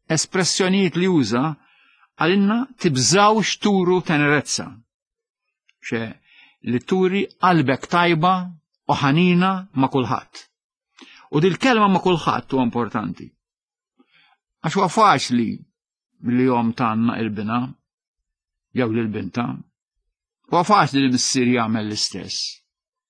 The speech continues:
Imma rridu nagħnqu lil dawk li weġġawna. Rridu nagħnqu lil dawk illi forsi prinċipji reliġjużi jew il-livell ta' ħajja morali tagħhom,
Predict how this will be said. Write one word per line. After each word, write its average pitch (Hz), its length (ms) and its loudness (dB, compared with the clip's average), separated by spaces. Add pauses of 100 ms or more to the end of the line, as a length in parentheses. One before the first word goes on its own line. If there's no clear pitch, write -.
(920)
Imma 131 320 0
rridu 127 340 0
nagħnqu 139 520 0 (1120)
lil 123 180 0
dawk 127 180 -2
li 127 120 0
weġġawna. 110 580 -2 (1400)
Rridu 135 300 2
nagħnqu 156 480 2 (560)
lil 139 240 2
dawk 156 460 0
illi 135 260 0
forsi 143 400 0
prinċipji 131 640 0
reliġjużi 123 720 2 (880)
jew 127 200 0
il-livell 131 500 2
ta' 127 120 -4
ħajja 127 280 2
morali 127 460 2
tagħhom, 123 520 -2